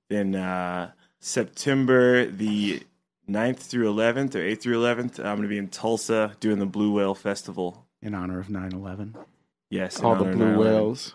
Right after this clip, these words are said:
Speaker 3: who
Speaker 1: Then, uh,
Speaker 3: perished.
Speaker 1: fourteenth through eighteenth, I'm in El Paso at the Comic Strip, and that's it.
Speaker 2: El Paso, stand up.
Speaker 1: Yep, that's where I did my very first, uh, set.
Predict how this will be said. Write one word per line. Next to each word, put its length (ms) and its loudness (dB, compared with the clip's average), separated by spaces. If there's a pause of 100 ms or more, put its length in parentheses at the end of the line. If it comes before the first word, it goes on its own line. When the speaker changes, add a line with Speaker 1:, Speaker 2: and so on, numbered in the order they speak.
Speaker 3:
who 160 -6
Speaker 1:
Then, 240 6
uh, 40 8
Speaker 3:
perished. 160 6
Speaker 1:
fourteenth 360 6
through 140 6
eighteenth, 360 2
I'm 100 4
in 100 2
El 120 6
Paso 380 2
at 80 2
the 60 -4
Comic 400 0
Strip, 1120 0
and 120 -2
that's 200 -2
it. 140 -8 (340)
Speaker 2:
El 160 4
Paso, 960 8
stand 540 4
up. 340 8
Speaker 1:
Yep, 220 4
that's 180 0
where 100 8
I 40 8
did 140 8
my 100 8
very 200 8
first, 380 2
uh, 280 6
set. 340 -2